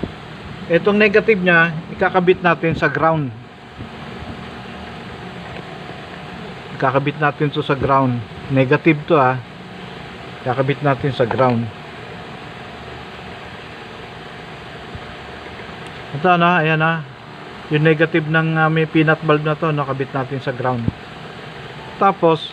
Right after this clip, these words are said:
itong tag-isa, no? Tag-isang, ano, no? Galing ng peanut bulb na to, yung may diode. Kakabit natin sa positive. Positive ng, ng, ano, natin, ng, ah, signal light, ano?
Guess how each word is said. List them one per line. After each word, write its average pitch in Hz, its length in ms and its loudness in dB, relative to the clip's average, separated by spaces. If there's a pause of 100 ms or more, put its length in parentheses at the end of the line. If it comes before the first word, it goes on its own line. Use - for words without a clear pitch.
(600)
itong 190 240 2
tag-isa, 208 560 4
no? 185 240 2
Tag-isang, 170 640 0
ano, 160 240 4
no? 151 160 2
Galing 139 240 4
ng 147 160 0
peanut 143 320 -2
bulb 139 240 -2
na 139 80 -2
to, 143 160 2
yung 139 160 0
may 139 80 2
diode. 131 480 4 (400)
Kakabit 185 400 4
natin 175 400 2
sa 170 80 0
positive. 156 560 2 (1200)
Positive 165 480 4
ng, 165 640 4 (1700)
ng, 143 240 4
ano, 156 240 4
natin, 156 400 4
ng, 143 160 2
ah, 135 800 0 (640)
signal 156 320 4
light, 170 240 2
ano? 160 400 2